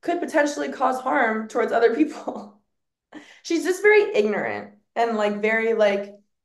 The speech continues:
not knowing on the times, not knowing on how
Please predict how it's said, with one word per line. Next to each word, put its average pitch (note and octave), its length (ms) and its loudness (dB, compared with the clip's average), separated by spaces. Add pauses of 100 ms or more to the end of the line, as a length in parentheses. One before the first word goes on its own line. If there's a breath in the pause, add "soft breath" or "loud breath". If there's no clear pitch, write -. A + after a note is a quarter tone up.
not B3 400 2
knowing B3 260 0
on A#3 120 0
the A#3 60 -2
times, G3+ 640 -6 (460 loud breath)
not A#3+ 320 4
knowing A#3+ 460 4
on G#3+ 760 -4
how A3 680 2